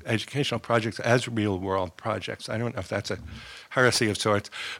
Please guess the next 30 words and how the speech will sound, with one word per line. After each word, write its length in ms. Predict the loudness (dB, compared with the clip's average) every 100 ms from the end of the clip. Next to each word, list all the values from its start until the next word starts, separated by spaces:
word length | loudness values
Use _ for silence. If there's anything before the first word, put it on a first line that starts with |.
| 8
but 160 | 10
I, 400 | 12 10 10 10
I 40 | 8
think 200 | 8 4
we 80 | 0
can't 420 | 2 6 6 6
ignore 440 | 2 6 10 10
the 80 | 10
fact 440 | 6 8 8 6
that, 320 | 4 6 6 2 -12 -14 -4
uh, 440 | 4 8 8 6 4
this 240 | 2 4
is 220 | 4 2
part 420 | -2 4 8 10
of 80 | 8
the 120 | 6
real 200 | 2 0
world, 460 | -2 -2 0 -2 -4 0
and 420 | 2 2 0 -4
in 140 | -6
some 240 | -2 -2 -2
cases, 600 | -4 -4 -2 0 -2 -2 -10 -16 -18 -12
the 80 | -2
great 260 | 4 4 6
audiences 600 | 4 4 2 0 -2 -2
that 120 | -4
we 120 | -6
talk 340 | 2 2 2
and 100 | -4
dream 340 | -2 -2 -2